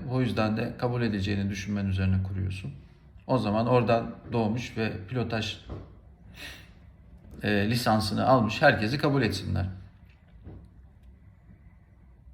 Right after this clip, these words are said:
Böyle bir şey olamaz. Bu da onların zaten anlayışına da bence uygun değil. Eğer öyle bir anlayışları varsa zaten öyle bir anlayışla kabul görmez.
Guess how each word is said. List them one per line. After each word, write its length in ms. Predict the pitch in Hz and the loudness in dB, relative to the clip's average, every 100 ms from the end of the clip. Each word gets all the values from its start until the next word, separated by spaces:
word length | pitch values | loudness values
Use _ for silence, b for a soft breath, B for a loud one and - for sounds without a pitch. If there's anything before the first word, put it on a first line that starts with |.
| - - - - - - - | -20 -20 -20 -20 -20 -20 -2
Böyle 220 | 143 143 117 | 4 6 4
bir 60 | |
şey 140 | - 156 | 2 2
olamaz. 520 | 131 101 95 - - - - | 4 2 0 -4 -10 -18 -8
Bu 120 | 147 139 | -2 4
da 60 | |
onların 360 | 143 127 117 113 | 4 6 4 2
zaten 400 | 110 120 120 117 | 2 2 2 2
anlayışına 540 | 131 113 104 95 107 | 2 2 0 -2 -4
da 140 | 110 113 | -2 0
bence 220 | 107 127 | 0 0
uygun 400 | 123 110 135 120 | -2 0 0 0
değil. 280 | 110 95 - - - - - | -2 -4 -8 -16 -20 -20 2
Eğer 140 | 127 143 | 6 8
öyle 200 | 160 117 | 8 6
bir 60 | |
anlayışları 560 | 110 104 98 - 95 98 | 2 0 -2 -4 -4 -2
varsa 280 | 98 - 113 | -2 -2 -2
zaten 520 | 113 104 170 160 - | 0 0 0 -2 0
öyle 180 | 131 104 | 0 0
bir 60 | |
anlayışla 500 | 104 104 117 - 135 | -2 -2 -4 -4 -6
kabul 220 | 113 117 | -4 -2
görmez. 600 | 143 127 113 98 95 - | 0 2 2 0 -4 -10